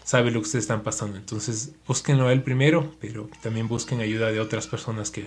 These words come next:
puedan ayudarles. Ahora sí, en cuanto a la violencia física, bueno, su nombre lo indica todo. Hablamos de, de toda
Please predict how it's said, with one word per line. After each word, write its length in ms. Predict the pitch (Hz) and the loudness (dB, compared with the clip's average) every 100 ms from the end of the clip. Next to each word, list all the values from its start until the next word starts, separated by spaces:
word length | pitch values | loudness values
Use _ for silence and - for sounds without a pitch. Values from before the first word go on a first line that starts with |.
| - - | -12 -10
puedan 220 | 110 107 | -6 -6
ayudarles. 420 | 101 90 - - - - - - | -8 -10 -8 -8 -8 -10 -12 6
Ahora 180 | 185 185 | 10 12
sí, 240 | 180 120 - - - - | 10 4 0 -14 -10 2
en 140 | 196 | 6
cuanto 240 | 208 269 254 | 12 12 12
a 40 | |
la 80 | 233 | 10
violencia 380 | 220 196 185 185 | 8 8 4 4
física, 380 | 185 185 196 165 | 4 4 4 8
bueno, 280 | 156 117 - | 8 8 2
su 120 | - 131 | 0 6
nombre 260 | 139 147 | 8 8
lo 100 | 147 | 8
indica 320 | 127 127 135 | 6 4 2
todo. 240 | 185 220 190 | 4 6 6
Hablamos 360 | 123 123 123 | 6 4 2
de, 80 | 110 | 0
de 260 | 104 - 123 | -4 -8 -4
toda 400 | 127 127 127 | 2 2 2